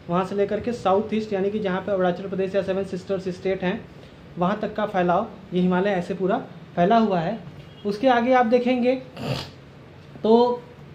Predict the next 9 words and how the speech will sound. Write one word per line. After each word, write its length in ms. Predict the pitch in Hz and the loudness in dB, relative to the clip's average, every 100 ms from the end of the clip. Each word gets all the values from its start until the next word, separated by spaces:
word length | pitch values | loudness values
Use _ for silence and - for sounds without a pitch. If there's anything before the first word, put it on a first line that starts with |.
| - - - - - | -20 -20 -20 -20 -8
आ, 440 | 170 165 165 165 170 | -2 2 4 4 2
दार्जिलिंग 720 | 190 170 185 196 247 262 262 | -2 0 2 2 4 4 4
और 80 | 254 | 2
सिक्किम, 400 | 247 220 - 208 135 - - - - - - - - - 156 | 0 -4 0 0 0 -8 -18 -20 -20 -20 -20 -20 -20 -16 -8
दार्जिलिंग 460 | 156 160 190 220 220 | -4 -2 0 2 2
और 140 | 214 | 0
सिक्किम 400 | 214 214 - 214 | -2 -8 -4 0
आपको, 580 | 202 202 - 214 214 214 - - - - - | 0 0 -4 0 0 -2 -12 -20 -20 -20 -12
आ, 340 | 165 160 160 | -6 -4 -2